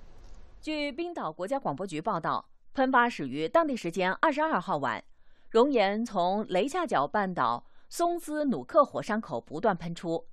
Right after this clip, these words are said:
在此之前，该火山口附近曾发生一系列小型地震。受火山喷发影响，雷恰角半岛南部的格林达维克镇、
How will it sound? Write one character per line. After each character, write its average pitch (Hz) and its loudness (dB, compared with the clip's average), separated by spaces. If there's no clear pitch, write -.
在 269 8
此 143 -6
之 202 -4
前， 139 -2
该 285 6
火 165 -2
山 247 -4
口 175 -6
附 214 -6
近 196 -4
曾 165 -4
发 180 2
生 190 -4
一 156 -6
系 294 -6
列 202 -2
小 - -6
型 151 -8
地 277 -4
震。 160 0
受 277 10
火 185 0
山 233 -2
喷 311 -6
发 330 4
影 170 -4
响， 117 0
雷 240 6
恰 339 2
角 170 6
半 226 6
岛 143 6
南 147 2
部 285 0
的 151 8
格 180 0
林 196 0
达 170 4
维 214 0
克 294 2
镇、 165 0